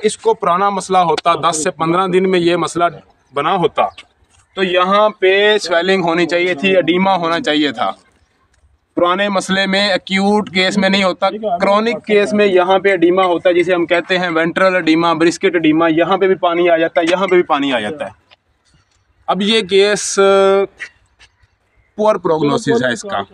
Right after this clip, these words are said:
इसके बचने के chance, इसके इलाज के chance कम है, लेकिन फिर भी हम इसका इलाज कर रहे हैं क्योंकि मालकान की ख्वाहिश है कि वो अपने जानवर का इलाज करना चाहते हैं।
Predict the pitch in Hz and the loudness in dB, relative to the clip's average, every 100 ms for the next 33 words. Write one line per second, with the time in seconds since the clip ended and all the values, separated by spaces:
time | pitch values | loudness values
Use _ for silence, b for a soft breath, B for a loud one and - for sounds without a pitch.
0 | 175 165 156 - 156 147 190 160 156 165 | -16 -14 -14 -12 -10 -4 -2 -2 -4 -2
1 | 175 175 175 160 147 160 165 165 175 147 | -2 -2 -4 -2 -2 -2 -4 -6 -4 0
2 | 135 139 135 156 147 147 139 151 147 123 | 0 -2 -4 -6 -4 -4 -4 -4 -2 -4
3 | 175 _ _ _ 160 165 _ _ 165 160 | -8 _ _ _ -10 -10 _ _ -10 -4
4 | 165 175 202 214 214 247 - _ _ _ | -2 -2 -2 -2 -4 -8 -18 _ _ _
5 | _ _ _ _ - 185 190 196 190 175 | _ _ _ _ -2 0 0 0 0 -2
6 | 185 160 147 147 156 156 160 160 156 156 | 0 0 -2 -2 -4 -2 -2 -2 -2 -2
7 | 147 143 151 170 170 165 147 139 143 151 | 0 0 0 -2 -2 -4 -2 0 0 0
8 | 151 147 147 151 147 135 135 139 139 131 | -2 0 -2 -2 -2 -2 0 -2 0 0
9 | 120 120 135 131 127 120 - 104 | 0 -2 -4 -2 -2 -4 -6 -16